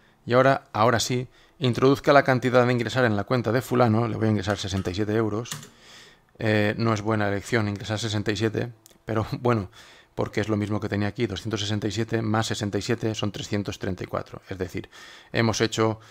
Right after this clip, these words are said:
eh, ha funcionado. Estoy usando la misma cuenta aquí que aquí, por eso confundimos. Voy a utilizar otra cuenta, la cuenta, por ejemplo, dos. La cuenta dos, me vengo aquí, compilo. Ahora voy a ejecutar treinta y tres euros que extraigo de la cuenta de fulano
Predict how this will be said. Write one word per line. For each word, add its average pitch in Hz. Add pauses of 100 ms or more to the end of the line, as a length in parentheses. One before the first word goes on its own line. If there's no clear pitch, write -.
(160)
eh, -
ha 120
funcionado. 95
Estoy 117
usando 117
la 104
misma 110
cuenta 113
aquí 110
que 117
aquí, 110
por 104
eso 104
confundimos. 98
Voy 151
a 139
utilizar 110
otra 101
cuenta, 98
la 98
cuenta, -
por -
ejemplo, 98
dos. - (400)
La -
cuenta 98
dos, 143 (420)
me 110
vengo 110
aquí, 156 (1600)
compilo. 143 (1120)
Ahora 110
voy 110
a 110
ejecutar 143 (260)
treinta 117
y 113
tres 135
euros 135
que 104
extraigo 120
de 107
la 101
cuenta 127
de 147
fulano 139